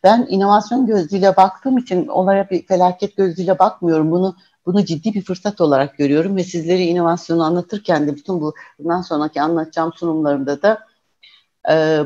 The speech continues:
bu, buradaki bu kırılmanın yarattığı fırsatları görelim istiyorum beraber. Ancak, m, çarpıcı bir şekilde turizmin, lokantanın, otellerin, eğlencenin, tepav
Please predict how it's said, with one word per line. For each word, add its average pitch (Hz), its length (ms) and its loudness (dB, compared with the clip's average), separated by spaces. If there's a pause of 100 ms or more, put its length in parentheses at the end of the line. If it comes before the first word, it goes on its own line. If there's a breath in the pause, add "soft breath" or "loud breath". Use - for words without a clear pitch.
bu, 262 260 -2
buradaki 220 680 -4 (260)
bu - 100 -4
kırılmanın 214 460 2
yarattığı 175 540 0
fırsatları 175 600 0
görelim 143 420 2
istiyorum 139 460 -2
beraber. 127 560 -2 (420 loud breath)
Ancak, 262 480 0
m, 156 420 -2
çarpıcı 165 480 -2
bir - 40 -8
şekilde 156 640 -2
turizmin, 185 580 -2
lokantanın, 175 640 -4
otellerin, 165 640 -2
eğlencenin, 156 640 -2
tepav 160 420 -2